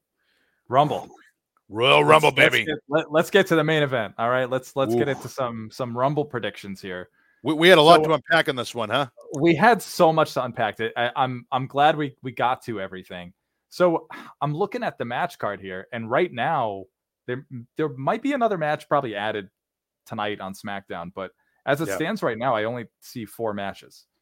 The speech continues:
Speaker 1: It's the two
Speaker 2: Mm-hmm.
Speaker 1: Rumble matches, the, the United States Championship match with Logan Paul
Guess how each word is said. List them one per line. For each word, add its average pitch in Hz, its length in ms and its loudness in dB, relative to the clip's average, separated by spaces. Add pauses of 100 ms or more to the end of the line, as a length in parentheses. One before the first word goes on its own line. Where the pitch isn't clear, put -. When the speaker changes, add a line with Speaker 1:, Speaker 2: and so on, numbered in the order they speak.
(120)
Speaker 1:
It's 104 160 -14
the 113 80 -16
two 160 180 0
Speaker 2:
Mm-hmm. 143 80 -2
Speaker 1:
Rumble 147 240 0
matches, 131 640 -6 (540)
the, 107 380 -2 (120)
the 117 60 -10
United 120 360 -2
States - 520 -10 (100)
Championship 127 540 -8
match 120 320 -6
with 110 100 -14
Logan 117 300 -6
Paul 120 520 -2